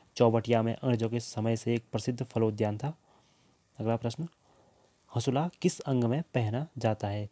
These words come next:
तो हंसुला एक आभूषण है और यह किस अंग में पहना जाता है? तो इसका सही आंसर है हंसुला गले में पहना, पहना जाता है और बच्चों का आभूषण है हंसुला, महिलाएं भी इसको पहनती हैं। तारकेश्वर मंदिर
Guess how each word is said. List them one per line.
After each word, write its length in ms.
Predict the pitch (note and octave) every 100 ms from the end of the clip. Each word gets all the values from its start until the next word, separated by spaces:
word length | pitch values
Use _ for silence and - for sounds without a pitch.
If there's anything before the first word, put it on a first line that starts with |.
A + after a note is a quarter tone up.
| - _
तो 60 | A#2+
हंसुला 360 | A2 A2+ B2+
एक 180 | B2+ A#2+
आभूषण 340 | A2+ A2 - A2
है 100 | C3
और 120 | B2
यह 80 | A2+
किस 220 | A#2+ -
अंग 160 | C3
में 140 | A2+ A2+
पहना 220 | A#2 A2+
जाता 260 | A#2 A2+ A#2
है? 160 | E3+ - - - -
तो 80 | A#2
इसका 260 | - A2
सही 380 | - - A2 A#2+
आंसर 340 | A#2 G#2+ A2+
है 80 | C#3+
हंसुला 380 | C#3 A2 A#2+ B2
गले 300 | A2+ A#2 A2
में 80 | A2
पहना, 260 | A#2 A2
पहना 300 | A2 A2 A2
जाता 220 | A2+ A2 B2
है 140 | F3+ - - -
और 100 | B2
बच्चों 380 | A2+ A2+ - A2
का 100 | A#2
आभूषण 280 | A2 G#2+ B2
है 80 | F3
हंसुला, 500 | - - A2 G#2+ G2+ - - _ -
महिलाएं 320 | A2 G#2+ A2
भी 80 | A#2
इसको 200 | A#2+ -
पहनती 320 | G#2 G#2+ A#2
हैं। 120 | D3 - _ _ _ _ _ _ _ _ _ _ _ _ _ _ _ _ _ _ _ _ _ _ _ _ _ - - _ _ _ _ _
तारकेश्वर 540 | B2 B2 - A#2 - C#3
मंदिर 340 | A#2+ A#2